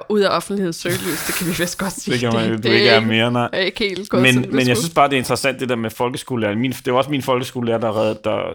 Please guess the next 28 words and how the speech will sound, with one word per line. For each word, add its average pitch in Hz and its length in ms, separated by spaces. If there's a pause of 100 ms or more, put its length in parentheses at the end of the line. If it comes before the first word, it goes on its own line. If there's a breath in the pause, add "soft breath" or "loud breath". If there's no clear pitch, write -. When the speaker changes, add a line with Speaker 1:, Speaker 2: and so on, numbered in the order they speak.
(100)
Speaker 2:
der, 110 340
der 113 100
så 135 260
mig 113 380
i 110 120
de 104 140
store, 117 360
i 120 40
den, 107 140 (160)
i 117 100
de 110 100
store 120 240
klasser 110 340
og 104 200
besluttede 113 320
sig 113 100
for, 107 280 (180 loud breath)
at 101 320
Flemming 113 260
skal - 120
ikke 110 120
gå 120 100
til 104 140
bunds 104 400
i 110 100
det 101 180
her. 85 140 (220)
Ja. 104 100